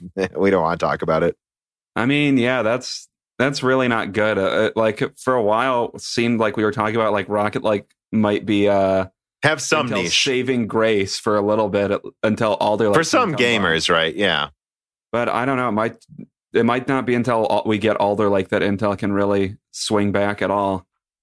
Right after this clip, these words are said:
Speaker 1: Let the record show that a lot of people have been saying, "I think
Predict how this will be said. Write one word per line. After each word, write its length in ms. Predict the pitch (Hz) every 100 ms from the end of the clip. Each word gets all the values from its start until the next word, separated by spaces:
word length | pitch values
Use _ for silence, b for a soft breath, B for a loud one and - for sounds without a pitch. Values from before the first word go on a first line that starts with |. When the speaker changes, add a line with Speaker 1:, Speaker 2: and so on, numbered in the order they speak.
| _ _ _ _
Speaker 1:
Let 160 | 135 170
the 120 | 214
record 440 | 165 170 180 156
show 460 | 131 - 151 123 107
that 220 | 104 101
a 80 | 107
lot 240 | 104 113 127
of 80 |
people 240 | 135 127 120
have 80 | 98
been 180 | 110 104
saying, 360 | 117 107 92
"I 140 | 85 85
think 420 | 123 123 120